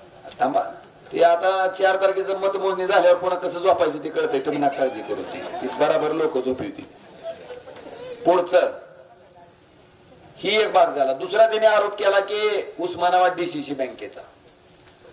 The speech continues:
साहेब, कैलासवासी पवनराजे निंबाळकर साहेब जेव्हा हयात होते, त्याच वेळेस त्यांनी हायकोर्टात याचिका दाखल केली. आता उघड उघड गणित आहे मामा. उस्मानाबाद डीसीसी ना पैसे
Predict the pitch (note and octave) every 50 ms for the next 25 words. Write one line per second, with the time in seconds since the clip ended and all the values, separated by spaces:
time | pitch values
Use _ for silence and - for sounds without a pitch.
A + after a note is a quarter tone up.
0 | - - - - - C#3 D#3+ F#3 G3 - - F3 E3 E3 E3 E3+ E3+ E3+ F3+ E3+
1 | E3+ - F#3 F#3 - F3+ F3 E3+ E3+ E3 E3 E3 E3 E3+ E3+ E3 E3 D#3 D3+ D#3+
2 | D#3 D3+ - E3+ D#3+ D#3 - E3 D#3+ D3+ - D3+ D3+ D#3 D#3 - - - C#3 D3+
3 | E3 E3+ E3+ E3 E3 D#3+ - C#3 C#3 C#3+ C#3 - - C#3+ D3+ E3 D#3+ D#3+ D#3 D#3+
4 | E3 D#3+ - - D#3 D3+ D3+ D#3 E3 F3 E3+ D#3 - C#3+ C#3+ C#3 - D3+ D3 C#3+
5 | D#3 D3+ D3 D3+ C#3+ C3+ - D3 C3 C#3+ C#3 C#3+ C3+ - - C3+ C3 B2+ B2+ B2+
6 | A#2 A2 - A#2 B2 - - - _ _ _ _ _ _ - - - - - -
7 | - - - G3+ A3 A3+ A#3+ B3+ C4 C4 B3+ C4 B3+ A#3+ B3 A3+ G#3+ G3+ G3 F3
8 | D#3 D3+ C3 - - - - - - - - - - - - - - - _ _
9 | _ - _ _ - B2+ C3+ E3+ F#3 - G#3 G3+ G#3+ A3 A3+ A#3+ A#3+ C4 C4+ C4
10 | - C4 B3 - - A3+ A3+ - G3+ A#3 A3+ A#3+ B3+ C4 B3 A#3 A3+ A3 G#3 G#3
11 | - - A3 A3+ A#3 B3 B3 B3+ B3+